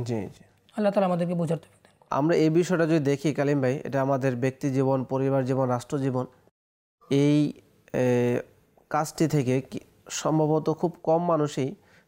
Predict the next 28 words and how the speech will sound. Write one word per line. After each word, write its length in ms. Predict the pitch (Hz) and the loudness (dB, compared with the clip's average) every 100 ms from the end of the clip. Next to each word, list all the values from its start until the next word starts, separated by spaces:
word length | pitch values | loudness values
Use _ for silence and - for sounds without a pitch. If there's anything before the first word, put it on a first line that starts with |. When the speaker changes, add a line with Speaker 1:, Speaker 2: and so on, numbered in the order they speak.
| 123 | -6
Speaker 1:
বেঁচে 340 | 120 143 160 | -2 0 0
আছেন, 240 | 123 - 120 | 0 -2 -4
এ, 180 | 120 - | -4 -2
কোনো 220 | 180 208 | 0 0
ফ্যামিলি 420 | - 151 156 170 | 0 0 2 2
যদি 140 | 151 135 | 2 0
দেখা 320 | 135 - 131 | -2 -2 -4
যায় 200 | 123 135 - - _ 139 | -4 -6 -12 -20 _ -8
যে 80 | |
তারা 600 | 123 269 254 147 139 - - - | -6 -4 0 2 2 -2 -8 -12
শ্বশুর, 520 | - 139 - 147 135 | -4 -4 0 0 0
শাশুড়ি, 500 | - 135 - 135 135 | -2 -6 -2 0 0
পরিবার 460 | - 131 135 135 | 0 0 2 0
সবাইকে 480 | 127 180 190 196 185 | -2 -2 0 0 2
নিয়ে 120 | 160 | 0
খুব 180 | 151 156 - | 0 -4 -4
আনন্দে 440 | 135 147 175 180 151 | -2 0 0 2 0
আছে, 260 | 113 - - _ _ _ _ _ _ _ _ _ _ _ - | 0 -10 -18 _ _ _ _ _ _ _ _ _ _ _ -6
তো 100 | 135 | -4
এর 280 | - 180 214 | 0 0 2
মধ্যে 320 | 214 196 202 | 2 2 2
দেখা 260 | 175 175 | 2 0
যায় 180 | 180 156 | 2 2
পাশে 500 | 151 - 151 - 208 | 2 -2 -2 0 2
যদি 220 | 196 180 | 4 2
কোনো 460 | 175 170 160 160 196 _ _ _ _ - | 2 2 2 0 -4 _ _ _ _ -4
প্রতিবেশী, 540 | 147 160 156 - 143 - _ _ _ _ _ _ _ _ _ _ | 0 2 0 -2 -8 -12 _ _ _ _ _ _ _ _ _ _
তারা 560 | 151 147 151 147 131 | 0 2 4 2 0